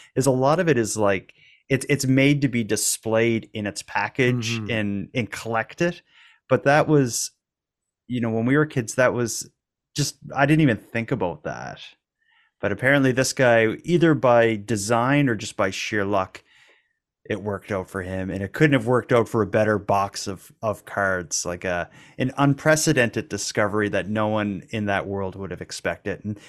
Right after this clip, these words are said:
Speaker 1: cool that it happens in Canada. Kinda sucks that it happened in a crappy place like Regina, but, you know,
Speaker 2: Mm-hmm.
Speaker 1: whatever. It happened.
Speaker 2: Agreed.
Speaker 1: Yeah. Um,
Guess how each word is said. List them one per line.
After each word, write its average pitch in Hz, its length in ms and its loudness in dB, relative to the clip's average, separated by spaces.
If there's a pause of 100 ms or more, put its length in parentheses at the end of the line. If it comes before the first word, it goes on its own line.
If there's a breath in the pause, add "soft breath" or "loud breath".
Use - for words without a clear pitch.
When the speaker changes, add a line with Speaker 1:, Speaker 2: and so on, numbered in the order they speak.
(140 loud breath)
Speaker 1:
cool 196 240 4
that 170 140 6
it 139 100 4
happens 123 460 0
in 101 140 -4
Canada. 160 500 0 (240 loud breath)
Kinda 202 180 2
sucks 139 380 0
that 127 120 2
it 101 120 -2
happened 104 320 -2
in 92 80 -6
a - 20 -8
crappy 95 360 -2
place 78 300 -6
like 82 160 -8
Regina, 123 560 2
but, 104 280 0 (720)
you - 80 -14
know, 85 120 -6
Speaker 2:
Mm-hmm. 139 140 0
Speaker 1:
whatever. 85 420 -2 (120)
It 98 100 -6
happened. 95 400 -6 (280)
Speaker 2:
Agreed. 120 560 0 (320)
Speaker 1:
Yeah. - 140 -12 (840)
Um, 113 380 2